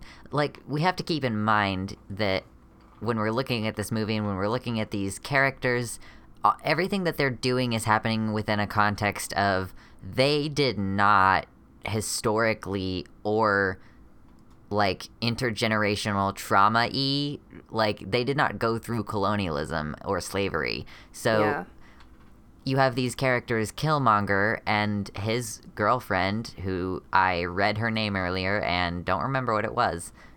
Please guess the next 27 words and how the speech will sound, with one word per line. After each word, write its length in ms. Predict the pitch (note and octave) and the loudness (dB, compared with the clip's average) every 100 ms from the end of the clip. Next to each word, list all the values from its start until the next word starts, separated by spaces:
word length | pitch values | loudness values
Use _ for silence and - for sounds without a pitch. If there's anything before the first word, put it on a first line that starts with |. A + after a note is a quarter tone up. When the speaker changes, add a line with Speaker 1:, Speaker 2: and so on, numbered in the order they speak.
| - | -8
Speaker 1:
And 220 | F#2 F#2+ | -4 -4
she 220 | - B2 | -4 -2
has 180 | A2 G#2 | 0 0
about 240 | F#2 F2+ A2 | 0 0 -2
fifteen 580 | G#2 - - G#2+ G2+ | -6 -4 -4 -2 -2
words 420 | F2+ F#2 F#2 E2+ - - | -2 -2 -2 -6 -8 -4
of 180 | G2 F2+ | -4 0
dialogue 420 | G2 G2 G2+ G2+ | 2 2 2 2
in 60 | A2 | 0
the 40 | |
movie 240 | A2+ A2+ C3 | 0 0 0
anyway. 340 | D#3+ A2 F#2 - - - | 0 0 -2 -6 -14 0
But, 240 | A#2+ G#2+ G#2 | 2 2 0
um, 340 | A#2 A2 G#2+ - - | -2 -2 -4 -8 -8
Speaker 2:
Mm. 540 | F3 E3 D#3+ E3 G3 - - - - - | -6 -4 -6 -6 -10 -12 -20 -20 -18 -10
Speaker 1:
she, 540 | - - D#3+ E3 - - | -4 -2 -2 -2 -6 -2
like, 400 | B2+ B2 B2+ A#2 | 0 0 -2 0
they 160 | D#3+ G#3 | 4 4
are 120 | D#3+ | 4
both 340 | B2+ B2 A#2+ | 2 2 -2
representations 1040 | - A#2 A2 A2 G#2+ G#2 G2 - G2+ G2 - | -2 2 2 0 -2 0 0 0 -2 -2 -4
of 220 | F#2+ - | -6 0
Black 300 | G#2 F#2 G2+ | 2 2 2
Americans 840 | F2 C2+ A#1 - - C2+ - - - - - - - - - | 0 0 -2 -6 -8 -10 -10 -12 -16 -20 -20 -20 -20 -6 0
as 180 | G2+ F#2+ | 2 0
opposed 380 | F#2 F2+ F2+ - | -2 -2 -2 -2
to 360 | F#2 F2 E2 | -2 -2 -4